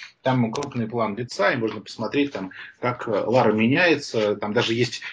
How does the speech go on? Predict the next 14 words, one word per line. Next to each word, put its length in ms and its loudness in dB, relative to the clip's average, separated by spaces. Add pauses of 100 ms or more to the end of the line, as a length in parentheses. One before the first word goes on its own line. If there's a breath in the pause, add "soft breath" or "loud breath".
(120 loud breath)
три 200 0
шкурки. 500 2
Там 240 -8
Лара, 420 4 (260 loud breath)
э, 260 -2
ещё 520 2
молодая 360 4
девушка, 420 4
которая 280 0
там 260 -4
не 200 2
отправилась 540 2
в 40 -20
путешествие. 720 0